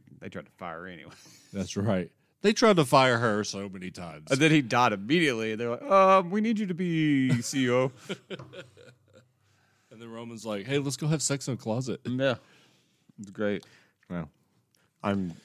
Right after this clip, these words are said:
Speaker 3: thrilled and enthralled by all of that. It
Speaker 1: You
Speaker 3: sounds
Speaker 1: would,
Speaker 3: like
Speaker 1: you would
Speaker 3: exactly
Speaker 1: be.
Speaker 3: a show I would love to watch.
Speaker 1: You would. You fucking love it.
Speaker 2: Oh my God, you are so butthurt right now.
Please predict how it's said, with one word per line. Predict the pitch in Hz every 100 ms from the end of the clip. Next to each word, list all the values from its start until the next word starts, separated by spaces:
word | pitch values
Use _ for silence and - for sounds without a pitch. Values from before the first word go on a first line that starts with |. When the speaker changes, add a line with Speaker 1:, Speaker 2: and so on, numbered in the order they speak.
| _ -
Speaker 3:
thrilled | - - - 98 92 98 95 92 87
and | 95
enthralled | 92 87 - 95 87 87 85
by | 82
all | 64 90 90
of | 76
that. | 76 69 - -
It | 104
Speaker 1:
You |
Speaker 3:
sounds | 104 98 101
Speaker 1:
would, |
Speaker 3:
like | 117
Speaker 1:
you | 101
would |
Speaker 3:
exactly | 92 92 90 90
Speaker 1:
be. |
Speaker 3:
a |
show | 90 101
I | 87
would | 95 95
love | 98 95
to | 95
watch. | 92 101 -
Speaker 1:
You | 95 90
would. | 92 90
You | 87 -
fucking | 92 90 80
love | 87
it. | 87 - 110
Speaker 2:
Oh |
my | - _
God, | - -
you | -
are |
so | - -
butthurt | - - - - -
right | - 151
now. | 156